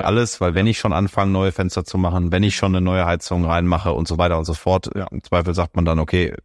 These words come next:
Speaker 1: ich mache hier alles. Ich habe auch schon Kunden gehabt, die mir gesagt haben, brauchen Sie mir nicht erzählen, wie alt das ist, ich mache das sowieso
Speaker 2: Okay.
Speaker 1: alles neu.
Speaker 2: Mhm.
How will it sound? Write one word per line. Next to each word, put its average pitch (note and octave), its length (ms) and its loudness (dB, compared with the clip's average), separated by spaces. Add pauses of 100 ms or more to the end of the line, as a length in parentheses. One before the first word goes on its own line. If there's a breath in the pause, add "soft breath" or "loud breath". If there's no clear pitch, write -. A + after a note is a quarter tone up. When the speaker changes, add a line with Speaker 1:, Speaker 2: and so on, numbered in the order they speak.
Speaker 1:
ich - 160 -4
mache E2+ 140 4
hier D#2+ 100 4
alles. F#2 180 4
Ich D#2+ 100 2
habe E2 140 0
auch D#2 60 2
schon D#2+ 160 0
Kunden E2+ 360 2
gehabt, E2 260 0 (200)
die D#2+ 140 2
mir E2 120 4
gesagt E2 220 2
haben, E2 240 2 (380)
brauchen F2 160 2
Sie E2 80 -2
mir F2 80 2
nicht F2 100 2
erzählen, F#2+ 400 2
wie F#2 80 0
alt F#2+ 160 2
das F#2+ 140 -2
ist, F#2+ 240 -4
ich F#2 100 -4
mache F#2+ 160 0
das F2+ 160 -2
sowieso F2+ 640 0
Speaker 2:
Okay. G#2+ 320 -4
Speaker 1:
alles F#2+ 340 0
neu. E2 320 2
Speaker 2:
Mhm. - 60 -8